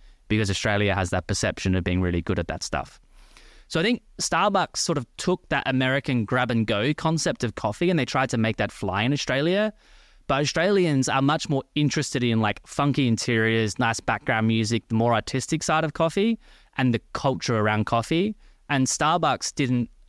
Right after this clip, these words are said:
adapt their offering and their positioning based on that buyer expectation, based on that characteristic of the buyer in Australia, which is quite different to what it is in many other countries around the world. So I think that's,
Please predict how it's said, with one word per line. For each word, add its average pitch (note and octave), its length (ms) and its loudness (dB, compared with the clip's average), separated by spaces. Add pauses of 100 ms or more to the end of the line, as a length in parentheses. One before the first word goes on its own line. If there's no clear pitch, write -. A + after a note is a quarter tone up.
adapt - 600 -2
their A2 200 0
offering F#3 420 0
and E3 100 2
their A2 120 0
positioning G3+ 720 0 (400)
based B2+ 320 0
on A#2 140 2
that A#2 180 0 (160)
buyer A2 480 2
expectation, D#3+ 880 0
based A#2 320 -2
on A2+ 120 2
that G#2+ 200 -2
characteristic A#2+ 800 -2
of G2+ 140 -4
the G2+ 80 -2
buyer G2 500 -2 (460)
in B2+ 140 2
Australia, A#2+ 600 0
which C3 140 0
is A#2 100 -2
quite - 360 -2
different G#2+ 440 -2
to A2+ 100 -4
what G#2 180 2
it G2 100 0
is F#2+ 360 -2 (340)
in A2+ 120 2
many G#2+ 240 2
other F#2+ 160 0
countries F#2 460 -2
around F2 240 -2
the F2 80 -2
world. E2+ 400 -4 (380)
So - 120 -2
I F3 40 2
think A3+ 120 2
that's, - 420 -4